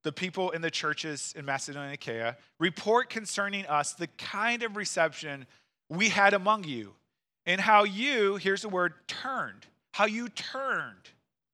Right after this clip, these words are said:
turned to God from idols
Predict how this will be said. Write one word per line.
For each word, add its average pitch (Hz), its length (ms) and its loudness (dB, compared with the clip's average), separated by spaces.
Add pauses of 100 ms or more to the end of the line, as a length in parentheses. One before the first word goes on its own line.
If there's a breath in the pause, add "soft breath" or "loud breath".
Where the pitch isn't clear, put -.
(440)
turned 202 560 -2
to 277 320 -4
God 151 560 4 (400)
from 277 520 8
idols 147 760 2